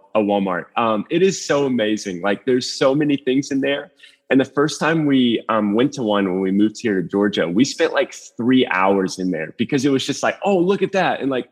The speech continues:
"Oh, look at that. Like, this is amazing. They have T Vs next to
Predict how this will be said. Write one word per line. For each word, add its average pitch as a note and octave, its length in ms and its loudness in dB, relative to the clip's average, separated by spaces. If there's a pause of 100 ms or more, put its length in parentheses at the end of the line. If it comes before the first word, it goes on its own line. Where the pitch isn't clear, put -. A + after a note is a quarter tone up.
"Oh, F#3 160 0
look F#3 220 0
at - 100 -4
that. E3 240 0
Like, A#2 180 -2
this F#3+ 160 -8
is E3 120 -10
amazing. E3+ 400 2
They C3+ 80 2
have C3+ 160 0
T F3 240 -4
Vs E3 380 0 (260)
next D#3+ 380 2
to E3+ 120 0